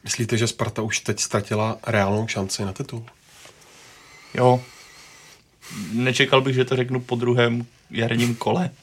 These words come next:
Speaker 2: ale ano, podle mě bude Sparta ráda, když...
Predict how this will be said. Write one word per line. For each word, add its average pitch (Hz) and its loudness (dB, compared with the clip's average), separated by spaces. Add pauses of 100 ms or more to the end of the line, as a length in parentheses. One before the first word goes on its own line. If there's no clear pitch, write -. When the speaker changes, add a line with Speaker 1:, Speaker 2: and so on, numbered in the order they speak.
(480)
Speaker 2:
ale 110 0
ano, 117 0
podle 107 -4
mě 113 0
bude 113 -2
Sparta 110 -8
ráda, 113 -4
když... 110 -8